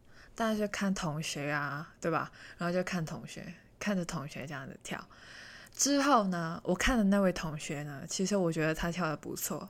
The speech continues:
所以我才跟的。然后呢，他要录影。OK，他录影。那个录影是我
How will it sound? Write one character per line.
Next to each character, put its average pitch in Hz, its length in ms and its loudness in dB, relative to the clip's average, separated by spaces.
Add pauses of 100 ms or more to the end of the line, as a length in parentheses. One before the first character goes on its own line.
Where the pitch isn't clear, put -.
(140)
所 - 140 -2
以 180 60 4
我 175 80 2
才 156 200 -2
跟 156 300 -2
的。 - 100 -6 (480)
然 190 120 4
后 240 200 4
呢， 180 340 0 (1120)
他 214 180 4
要 196 100 10
录 190 240 6
影。 147 220 -6 (1080)
OK， 190 500 6 (220)
他 - 200 4
录 202 260 8
影。 165 240 -4 (1120)
那 262 220 6
个 220 140 8
录 214 240 6
影 175 200 -4
是 220 140 0
我 165 480 2